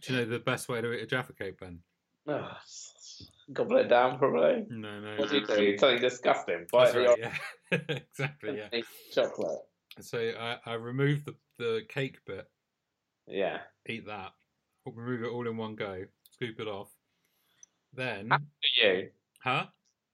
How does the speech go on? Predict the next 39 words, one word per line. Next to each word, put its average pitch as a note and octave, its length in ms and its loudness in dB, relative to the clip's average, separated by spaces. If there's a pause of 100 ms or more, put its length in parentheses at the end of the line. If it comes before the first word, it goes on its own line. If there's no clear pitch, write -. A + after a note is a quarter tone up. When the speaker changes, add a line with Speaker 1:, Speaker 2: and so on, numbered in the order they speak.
Speaker 2:
How C3+ 180 8
old A#2 120 4
are G#2 40 0
you? F#2+ 300 0
Speaker 1:
Old F#3+ 180 4
enough. C3 380 -2 (340)
Um, C3+ 460 0 (120)
then C#3+ 280 0
Speaker 2:
Okay. B2+ 160 4
Speaker 1:
I, B2+ 200 -2 (120)
Speaker 2:
Yeah. G#2+ 120 -2 (120)
Speaker 1:
I B2+ 180 -12
peel C#3+ 360 -2
the C3 140 -8 (140)
little C3 220 -8
bits B2+ 200 -10
of - 60 -20
chocolate B2 380 -12
off, C3 180 -8 (140)
eat C3+ 160 -8
them A2+ 180 -10
down, A2+ 360 -10 (440)
and A#2+ 100 -10
then B2 120 -6
I A#2+ 80 -4
have A#2 180 -6
the A#2+ 180 -4
orange B2 480 -6
gooey C3 280 -4
bit G2+ 200 -12 (520)
on A2 100 -16
its G#2+ 100 -20
Speaker 2:
Just A2+ 180 -6
Speaker 1:
own. G#2+ 80 -16
Speaker 2:
eat F3+ 180 -2 (100)
it - 100 -16 (140)
normally. A2 640 2 (300)
Speaker 1:
No. E3 100 -4 (720)
<laughs> - 0 -